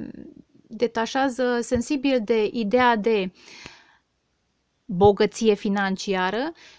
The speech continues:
ci bogăție emoțională, bogăție spirituală, da? Tot ce înseamnă abundență. În momentul în care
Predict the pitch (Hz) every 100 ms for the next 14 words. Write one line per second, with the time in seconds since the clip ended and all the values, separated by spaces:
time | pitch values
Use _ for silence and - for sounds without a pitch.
0 | _ - - - 240 233 220 214 190 -
1 | - 233 202 196 226 226 - 208 202 190
2 | - 190 175 208 269 185 175 190 190 -
3 | 220 202 - 202 196 185 190 180 208 254
4 | 196 - - _ - 196 247 - 302 302
5 | 240 226 247 240 233 226 202 208 202 185
6 | 190 185 190 233 240 214 202